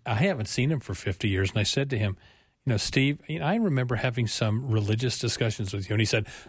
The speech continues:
"Uh, spiritual, not religious discussions." And I'm, he didn't elaborate, but I think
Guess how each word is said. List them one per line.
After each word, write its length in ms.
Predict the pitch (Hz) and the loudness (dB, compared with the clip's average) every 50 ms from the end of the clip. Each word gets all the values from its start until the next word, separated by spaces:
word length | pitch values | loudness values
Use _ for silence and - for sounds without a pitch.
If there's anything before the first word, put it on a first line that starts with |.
| - - | -4 -2
"Uh, 60 | 135 - | 0 0
spiritual, 680 | - - - 147 127 113 101 - - 107 - - - - | 0 2 2 2 2 2 0 -2 -6 -8 -8 -10 -4 -2
not 200 | 117 110 113 - 127 | 0 0 2 2 2
religious 640 | 107 104 98 98 92 95 - - - - - - - - _ _ _ _ _ _ _ _ _ _ _ _ _ _ _ | 0 2 2 2 0 -2 -4 -4 -4 -4 -4 -6 -8 -14 _ _ _ _ _ _ _ _ _ _ _ _ _ _ _
discussions." 720 | - 107 - - - 95 90 - - - - - - - - - - _ _ _ _ _ _ _ _ _ _ _ _ _ _ _ | -2 0 0 2 0 0 -2 -2 -4 -6 -6 -8 -8 -10 -10 -14 -20 _ _ _ _ _ _ _ _ _ _ _ _ _ _ _
And 140 | - 127 123 | 0 2 2
I'm, 160 | 120 120 117 - - _ _ _ _ _ - | 2 2 0 -4 -8 _ _ _ _ _ -18
he 160 | - - 165 | -8 -4 0
didn't 340 | 151 180 180 185 175 170 - 143 143 - | 0 2 2 0 0 -2 -2 -4 -6 -4
elaborate, 680 | - 135 131 127 123 131 135 135 143 143 143 143 147 143 | -2 0 2 2 2 2 0 0 0 -2 -2 -2 -4 -4
but 160 | 131 127 127 - - | -4 -4 -4 -4 -4
I 80 | 127 117 | -4 -2
think 360 | - - 131 120 113 - | 0 0 0 0 0 -2